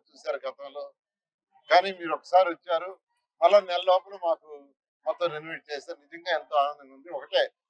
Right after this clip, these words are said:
ప్రజలకు సేవ చేస్తే ప్రజలు గుర్తిస్తారనే దానికి ఇది ఒక నిదర్శనం. ఇదే విధంగా ఈరోజు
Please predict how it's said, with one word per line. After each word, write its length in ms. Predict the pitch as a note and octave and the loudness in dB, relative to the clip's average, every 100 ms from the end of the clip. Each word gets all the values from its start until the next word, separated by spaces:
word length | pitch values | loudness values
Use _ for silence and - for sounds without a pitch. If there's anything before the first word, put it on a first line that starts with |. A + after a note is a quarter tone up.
| _ - | _ 4
ప్రజలకు 540 | C#3 D3 G3 G#3 G3+ | 4 4 0 -2 -8
సేవ 300 | G3+ E3+ D#3+ F3 E3+ | -14 -8 -4 -4 -4
చేస్తే 400 | E3 D3+ - E3+ D#3+ A#2 - _ _ _ _ _ _ - | -10 -12 -6 -4 -2 -4 -6 _ _ _ _ _ _ -2
ప్రజలు 340 | D3 D#3 F#3+ | 0 0 -4
గుర్తిస్తారనే 760 | F#3+ - _ D#3+ - D#3+ C#3+ C#3+ | -6 -10 _ -20 2 6 6 2
దానికి 260 | C#3 C3+ - | -8 -10 -12
ఇది 120 | B2 | -20
ఒక 80 | - | -20
నిదర్శనం. 500 | A2+ A3+ A3+ _ _ _ _ _ _ _ _ _ _ _ | _ _ _ _ _ _ _ _ _ _ _ _ _ _
ఇదే 160 | D3+ | -6
విధంగా 300 | E3 E3 E3 | -6 -6 -8
ఈరోజు 360 | D3 D#3 D#3+ | -6 -8 -10